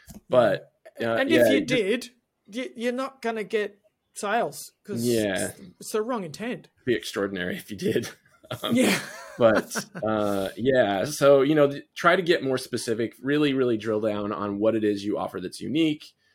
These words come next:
Speaker 1: and look for what they call long tail keywords, and that's what you optimize for.
Speaker 2: I, I also remember a time where there was a bunch of companies came out that would guarantee you rankings on Google.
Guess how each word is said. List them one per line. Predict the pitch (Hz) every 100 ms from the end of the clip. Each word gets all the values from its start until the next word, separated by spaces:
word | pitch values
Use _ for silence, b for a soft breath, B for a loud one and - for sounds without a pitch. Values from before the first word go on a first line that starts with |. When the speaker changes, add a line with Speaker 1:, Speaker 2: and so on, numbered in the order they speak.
| _
Speaker 1:
and | -
look | 123
for | 123 117
what | 110
they | 104
call | - 98 95
long | 95 101
tail | 110 92
keywords, | 92 92 92 92
and | 90 90
that's | 95 95 -
what | 92 -
you | -
optimize | 78 - - - -
for. | - 110 110 - _ _ _ _ _ _ _ _ B B B B B
Speaker 2:
I, | - -
I | 320
also | 415 -
remember | 427 320 262 226
a |
time | 196 - 208 196 185 175 175 _ _
where | - 208
there | 214
was | 202 196
a |
bunch | 147 _ 254 349 349
of | 208 - - _ _ _
companies | 233 254 233
came | - 214 190
out | 185
that | -
would | 175 147
guarantee | 196 190 208 202 - 196
you | 185 175
rankings | 165 170 180 180 175
on | 160
Google. | 147 151 147 254